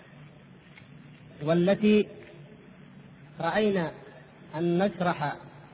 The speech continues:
وأن نبين تاريخ الفرق وظهورها عند الحديث عنها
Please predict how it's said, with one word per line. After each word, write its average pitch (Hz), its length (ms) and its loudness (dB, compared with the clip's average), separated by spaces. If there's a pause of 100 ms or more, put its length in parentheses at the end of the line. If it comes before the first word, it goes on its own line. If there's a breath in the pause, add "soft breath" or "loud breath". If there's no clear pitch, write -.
(140)
وأن 165 240 -4
نبين 185 560 2 (140)
تاريخ 185 380 2
الفرق 175 400 0 (1120)
وظهورها 180 880 0 (1120)
عند 196 300 4
الحديث 185 500 0
عنها 196 520 0